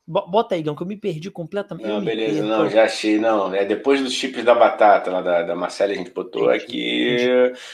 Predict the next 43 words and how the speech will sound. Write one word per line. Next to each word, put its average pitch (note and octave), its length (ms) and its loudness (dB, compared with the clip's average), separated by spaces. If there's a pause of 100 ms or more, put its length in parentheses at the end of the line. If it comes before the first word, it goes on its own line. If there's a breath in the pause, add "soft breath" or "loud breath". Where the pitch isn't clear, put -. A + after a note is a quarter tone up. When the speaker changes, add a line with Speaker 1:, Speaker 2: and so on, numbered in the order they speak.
(220 loud breath)
Speaker 2:
Larissa, C#3 380 6
ah, D3+ 280 8
o G#2 60 -4
casamento. A#2+ 560 -2
Luminária E3 520 2
como F#3 260 -6
madrinha. G2 680 -4 (360)
Aí, F#2+ 200 -20
Speaker 1:
Olha C3 160 -8
aí, B2 80 -8
o A#2+ 60 -10
Gutão F#3+ 460 0
como, G3 380 -4
como F#3 220 -8
padrinho G3 520 -4
aí, F#3+ 260 -2
né? G3+ 200 -4
Speaker 2:
Gutão. F3 160 -10
Speaker 1:
Luminária C3 520 2
como C#3+ 140 -6
madrinho. C#3 600 -10 (920 loud breath)
É, - 40 -4
ó, C#3 240 2 (120)
Speaker 2:
Mas - 20 -4
Speaker 1:
mas E3 240 6
Speaker 2:
o - 20 4
Speaker 1:
o E3+ 40 6
Speaker 2:
Igão E3 180 4
Speaker 1:
Igão - 0 -
Speaker 2:
levou, E3+ 240 4
Speaker 1:
levou F#3+ 220 4 (680)
Speaker 2:
levou A2+ 340 -10
pro - 100 -12
Speaker 1:
Vai, D3 120 2
vai, D#3+ 120 6
Speaker 2:
coração, D3+ 340 0
Speaker 1:
Igão. C3+ 100 -8
Speaker 2:
permaneceu C#3+ 720 -2
sério A#2+ 600 0
e A2 80 -2
eu A#2+ 180 -2
tenho C#3 180 -2
medo C#3 520 -2